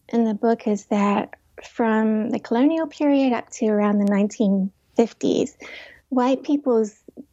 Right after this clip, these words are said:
big problem or main problem, the thing they were most concerned with, was how to get Black people to work for them. And they did that, first of all, through slavery and then with the Jim Crow system. And both of those systems, of course, were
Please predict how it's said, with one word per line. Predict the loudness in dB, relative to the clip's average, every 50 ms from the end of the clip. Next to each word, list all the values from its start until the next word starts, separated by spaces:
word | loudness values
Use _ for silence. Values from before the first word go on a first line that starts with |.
| _ _
big | 4 4 4 4
problem | 0 -4 -2 -2 0 0 0 0 0 0 0
or | -2 -2 -2
main | 0 0 2 0 0
problem, | 0 0 -2 0 0 0 0 0 0
the | -2 -2
thing | 0 0 0
they | 2 2 2
were | 2 0
most | 0 0 -2 -4 -2 -2
concerned | -2 -2 0 -2 -2 0 2
with, | 2 0 0 -2 -6 -14 -18 -16 -16 -16 -18 -2
was | 0 0 2 2
how | 0 -2 0 2
to | 2 2
get | 2 0 -2 -2 0
Black | -2 -2 -2 -2 -2 -4
people | -4 -4 0 0 0 0 0 -4
to | -4 -2 0
work | 2 2 2 2 0 -2
for | -4 -4
them. | -2 0 -2 0 -2 -2 -2
And | -2 -2 0 0 2
they | 2 2 0
did | 0 0 -2 -2 0
that, | -2 0 0 0 -2 -2 -4 -14 -20 -20 -20 _ _ _
first | -2 -2 -2 -2 -4
of | -4 -2 0
all, | 0 2 2 0 -2
through | -4 -4 -2 0 2 2 2 2 0 -2
slavery | -4 -2 0 2 2 2 2 0 0 0 0 2 0 0 0
and | 0 0 0
then | 2 2 2 2 2 0 -2 -6 -18 -20 -20 -18 _
with | -2 -2 -2 0 -2
the | -4
Jim | -2 0 0 0
Crow | -2 -2 0 0 0 0
system. | 0 -4 -8 -8 _ -4 -2
And | 0 0 0
both | 0 -2 -2 0 -2
of | -2
those | 0 0 -2 -2 -4
systems, | -8 -10 -10 -4 -2 0 0 2 0 0 -2 -6
of | -8 -8
course, | -2 0 0 0 0 -2 -2
were | -2 0 0 0 -2